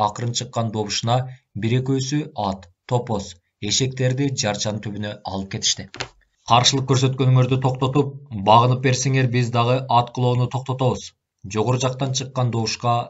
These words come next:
төмөн жактагылар жооп кайтарышып, мурункудан да каттуу аткылап киришти. Бир аздан соң жетекчи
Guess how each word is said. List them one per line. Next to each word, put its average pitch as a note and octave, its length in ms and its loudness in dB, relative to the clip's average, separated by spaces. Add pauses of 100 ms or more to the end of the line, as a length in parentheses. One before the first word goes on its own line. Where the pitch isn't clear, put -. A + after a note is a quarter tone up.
төмөн A#2 320 -2
жактагылар B2 480 -2
жооп G#2+ 400 -4
кайтарышып, A#2 480 -4 (300)
мурункудан C3 680 2
да C#3+ 200 -2 (120)
каттуу A#2+ 400 -2
аткылап C3 300 -6
киришти. - 400 -6 (500)
Бир A2 240 -2
аздан B2 240 2
соң C3+ 400 -2
жетекчи A2 520 -4